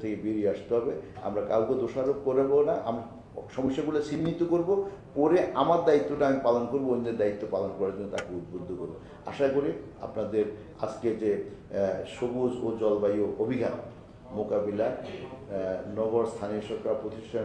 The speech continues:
সমূহে, আহ, আহ, যে দায়িত্ব, এটা সম্বন্ধে আপনারা ভালো করে, আহ, নিজেরা আলোচনা করবেন এবং এটার যে সমস্ত সু-, অর্থায়নের সুযোগ আছে গ্লোবাল কনটেক্সটে,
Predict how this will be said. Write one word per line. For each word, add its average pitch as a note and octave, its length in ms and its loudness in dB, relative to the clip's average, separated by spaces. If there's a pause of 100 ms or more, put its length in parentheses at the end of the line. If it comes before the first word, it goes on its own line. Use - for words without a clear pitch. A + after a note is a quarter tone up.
(120)
সমূহে, A2 320 -2
আহ, - 640 -10
আহ, F2+ 1000 -6
যে G2+ 80 -4
দায়িত্ব, G#2+ 520 -2 (200)
এটা F#2+ 140 -6
সম্বন্ধে G2 460 -6
আপনারা F2+ 480 -4 (220)
ভালো G2+ 300 -2
করে, A2 140 -2
আহ, - 960 -6
নিজেরা G2+ 220 -2
আলোচনা G2+ 420 -2
করবেন C3+ 260 0 (360)
এবং B2 400 2 (160)
এটার G#2+ 460 2
যে G#2+ 60 -8
সমস্ত A2+ 340 -6
সু-, - 1080 -4
অর্থায়নের C#3 500 4
সুযোগ C3 340 -2
আছে C3 220 0 (500)
গ্লোবাল G#2+ 320 4
কনটেক্সটে, G2+ 580 -4